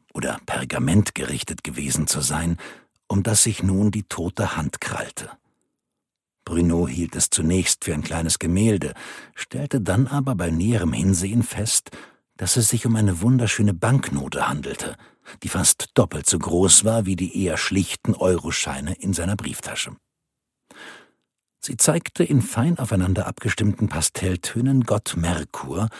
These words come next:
mit geflügeltem Helm vor einer Kulisse aus Segel- und Dampfschiffen.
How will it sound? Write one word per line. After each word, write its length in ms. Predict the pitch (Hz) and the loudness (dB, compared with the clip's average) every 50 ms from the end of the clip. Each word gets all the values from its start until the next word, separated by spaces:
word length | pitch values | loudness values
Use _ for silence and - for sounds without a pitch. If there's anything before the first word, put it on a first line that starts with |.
| - - - - | -20 -16 -6 -2
mit 200 | 92 98 - - | -2 -2 0 0
geflügeltem 680 | - - - - 110 151 160 156 135 - - 90 - | -4 -2 -2 0 0 2 2 2 2 2 0 -2 -2
Helm 360 | - - - 104 110 127 147 | -2 0 0 2 4 2 2
vor 160 | - - - | 2 -2 -6
einer 160 | - 98 101 98 | -2 -2 -2 -2
Kulisse 460 | - - - 110 117 - - - - | -2 -2 -2 0 2 2 2 0 0
aus 180 | - - - - | 0 2 2 2
Segel- 380 | - 82 85 95 92 110 98 | 4 2 0 0 0 -2 -2
und 260 | - 101 92 - - - | 0 0 -2 -2 -2 -4
Dampfschiffen. 720 | 80 80 76 - - - - 76 67 - - 60 - | -4 -4 -4 -2 -2 -2 -2 -2 -6 -10 -10 -10 -12